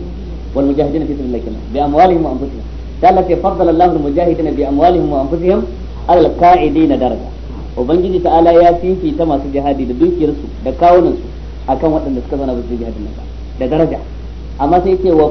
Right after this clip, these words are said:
kullan wa'ada Allahu al-husna." Kowanne dai Allah ya masa alkawalin ne? Al-husna, aljanna. Da wanne, da wanne?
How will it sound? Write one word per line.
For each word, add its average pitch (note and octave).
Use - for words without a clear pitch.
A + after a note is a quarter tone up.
kullan G3
wa'ada C#3+
Allahu C3+
al-husna." -
Kowanne G3
dai F3+
Allah F3+
ya E3
masa E3+
alkawalin D#3
ne? B2+
Al-husna, C#3+
aljanna. B2
Da D#3+
wanne, F3+
da F3+
wanne? C#3+